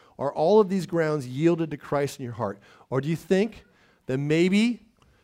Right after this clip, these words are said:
Jesus wasn't as smart as your professor or your great influencer in your life?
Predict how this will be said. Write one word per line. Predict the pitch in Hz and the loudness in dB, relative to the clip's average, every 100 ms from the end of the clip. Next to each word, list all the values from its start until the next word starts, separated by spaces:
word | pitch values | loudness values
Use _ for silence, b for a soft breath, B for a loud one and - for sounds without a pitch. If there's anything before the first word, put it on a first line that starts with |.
| b | b
Jesus | 127 120 185 202 214 | -14 2 2 4 0
wasn't | - 165 190 185 | 4 4 4 0
as | 165 | -4
smart | - 165 180 170 - - | -4 0 2 2 -2 -6
as | 147 135 | -4 -4
your | 147 | -6
professor | 147 160 175 - 180 185 - | -4 0 0 2 0 0 -2
or | |
your | 143 147 | -2 0
great | 147 156 | 0 -2
influencer | 160 147 151 135 - | -4 -4 -2 -2 -2
in | 110 | -4
your | 104 | -2
life? | 90 71 | -6 -8